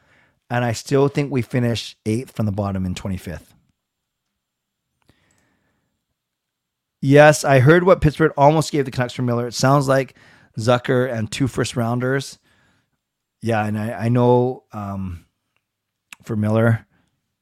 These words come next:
Yeah, and I, I know there'd be fans of both teams saying that's a bad deal, and there'll be some fans who think it's a good deal. The Rangers are crazy depth, but the big question is, can they pull it together? Yes, I was looking at their wingers. It's, I mean, their forwards, it's insane. The whole accusing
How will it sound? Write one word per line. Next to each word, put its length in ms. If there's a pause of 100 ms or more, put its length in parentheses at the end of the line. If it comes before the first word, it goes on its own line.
(760)
Yeah, 280
and 160
I, 200
I 140
know 400
there'd 220
be 100
fans 300
of 100
both 180
teams 260
saying 160
that's 160
a 40
bad 300
deal, 360 (340)
and 160
there'll 160
be 60
some 180
fans 260
who 60
think 140
it's 100
a 40
good 140
deal. 240 (580)
The 80
Rangers 300
are 60
crazy 320
depth, 440 (320)
but 140
the 60
big 140
question 280
is, 60
can 140
they 40
pull 140
it 60
together? 280 (320)
Yes, 300
I 120
was 200
looking 220
at 80
their 100
wingers. 320
It's, 380
I 240
mean, 160
their 80
forwards, 380
it's 120
insane. 560 (920)
The 120
whole 280
accusing 540